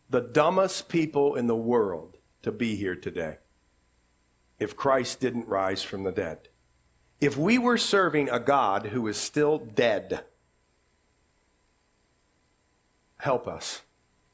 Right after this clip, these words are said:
It'd make no matter, it would have no impact, but we don't. We serve a living God, and that's the point Paul is making. "For if, or if Christ is not risen, your faith is futile." You're, and, and listen,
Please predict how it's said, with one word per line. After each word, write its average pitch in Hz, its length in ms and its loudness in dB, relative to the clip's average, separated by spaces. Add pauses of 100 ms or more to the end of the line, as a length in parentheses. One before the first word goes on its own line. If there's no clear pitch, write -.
(140)
It'd 131 160 -4
make 131 220 0
no 151 440 2
matter, 135 520 0
it 135 120 -2
would 117 140 0
have 113 220 0
no 147 300 2
impact, 127 680 0 (240)
but 139 240 -2
we 156 160 2
don't. 170 580 2 (320)
We 147 140 2
serve 160 460 4
a 156 140 2
living 175 500 4
God, 127 340 6
and 143 120 2
that's 156 220 4
the 170 100 0
point 156 400 2 (460)
Paul 139 360 4
is 160 160 4
making. 170 520 2 (1900)
"For 185 260 2
if, 214 240 4
or 160 120 6
if 160 520 0
Christ 262 340 4
is 202 120 4
not 196 180 4
risen, 165 300 2
your 156 160 4
faith 202 320 4
is 185 140 2
futile." 170 480 2
You're, 175 320 0
and, 170 200 0
and 170 180 0
listen, 214 400 0